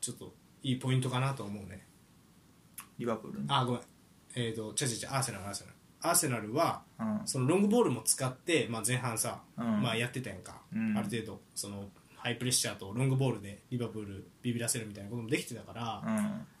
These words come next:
Speaker 1: だから、そこを、なんていうかな。で、繋いでプレッシャーも破ることもできるやん。
Speaker 2: うん。
Speaker 1: その両面性を見せたっていうのは、
Speaker 2: うん。
Speaker 1: いいよねって思う。
Speaker 2: はいはい。
Speaker 1: で、リバプールは、まあ、逆にちょっと前のプレッシャーに戻ったから、こう、繋いで綺麗に崩していくみたいなよりは、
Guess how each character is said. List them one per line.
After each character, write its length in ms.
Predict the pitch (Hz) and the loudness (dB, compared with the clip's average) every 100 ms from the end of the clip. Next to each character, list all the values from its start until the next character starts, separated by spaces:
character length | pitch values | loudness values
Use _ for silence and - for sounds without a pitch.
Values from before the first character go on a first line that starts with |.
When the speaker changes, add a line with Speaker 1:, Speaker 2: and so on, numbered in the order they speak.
| - | -4
Speaker 1:
だ 100 | 165 | 2
か 80 | 147 | 4
ら、 220 | 127 - | 4 4
そ 220 | - 220 | 2 2
こ 420 | 214 262 269 269 | 0 2 4 4
を、 120 | 247 - - | 2 -4 -10
な 120 | 160 165 | -4 0
ん 60 | |
て 60 | 147 | 0
い 20 | |
う 40 | |
か 60 | 107 | -2
な。 60 | 104 | -2
で、 280 | 220 262 - | 0 0 2
繋 260 | - 226 233 | 4 6 6
い 80 | 220 | 6
で 280 | 208 202 - - | 4 2 -4 -8
プ 100 | - | 2
レ 60 | 190 | 6
ッ 20 | |
シ 220 | 180 - | 6 6
ャ 60 | 170 | 4
ー 20 | |
も 100 | 170 | 4
破 80 | 165 | 4
る 120 | 156 | 2
こ 80 | 117 | -2
と 60 | |
も 60 | 101 | -6
で 80 | 101 | -6
き 80 | 101 | -8
る 60 | |
や 80 | 92 | -12
ん。 20 | - 120 | -8 -2
Speaker 2:
う 20 | |
ん。 40 | |
Speaker 1:
そ 140 | 117 156 | 4 6
の 100 | 202 | 6
両 160 | 254 | 6
面 160 | 302 302 | 8 8
性 160 | 285 269 | 6 4
を 60 | |
見 100 | 269 | 2
せ 100 | 262 | 2
た 100 | 160 | 2
っ 80 | 156 | 0
て 80 | 131 | 0
い 40 | |
う 80 | 117 | 2
の 40 | |
は、 240 | 139 113 - - - - | 2 0 -2 -14 -20 -8
Speaker 2:
う 40 | 131 | -4
ん。 680 | 127 127 120 117 110 107 160 | -2 -2 -2 -2 0 0 6
Speaker 1:
い 120 | 156 | 8
い 20 | |
よ 100 | 113 | 8
ね 100 | 120 | 2
っ 20 | |
て 100 | - | -2
思 100 | 98 | -8
う。 40 | 95 - - | -10 -12 -2
Speaker 2:
は 100 | 202 | 4
い 40 | |
は 40 | 196 | 6
い。 40 | |
Speaker 1:
で、 60 | 226 | 6
リ 40 | |
バ 120 | 294 | 6
プ 80 | 269 | 4
ー 80 | 247 | 2
ル 80 | 175 | 2
は、 140 | 139 | 2
ま 100 | 131 | 2
あ、 40 | 120 | 2
逆 240 | 131 131 | 2 2
に 240 | 131 131 131 | 2 2 2
ち 80 | 180 | 2
ょ 40 | |
っ 40 | - | 2
と 60 | |
前 200 | 131 131 | 2 0
の 160 | 107 98 - - - | -2 -6 -16 -20 -8
プ 60 | 123 | -2
レ 40 | |
ッ 40 | 117 | 0
シ 100 | 117 | 0
ャ 40 | |
ー 20 | |
に 180 | 107 104 - - - - - - | -4 -12 -16 -20 -20 -20 -12 -2
戻 220 | 123 180 | 0 0
っ 20 | |
た 100 | 165 | -2
か 80 | 107 | -6
ら、 80 | 101 | -8
こ 140 | - | -6
う、 40 | - | 2
繋 260 | - 165 | 2 4
い 40 | 208 | 0
で 100 | 226 | 0
綺 140 | 196 247 | 2 4
麗 100 | 190 | 4
に 80 | |
崩 220 | 131 135 - | 2 2 2
し 60 | |
て 80 | 165 | 2
い 40 | |
く 80 | 131 | 0
み 80 | 117 | -2
た 80 | 110 | -4
い 60 | |
な 140 | 104 104 | -6 -8
よ 100 | 107 | -8
り 100 | 101 | -8
は、 300 | 107 104 | -6 -8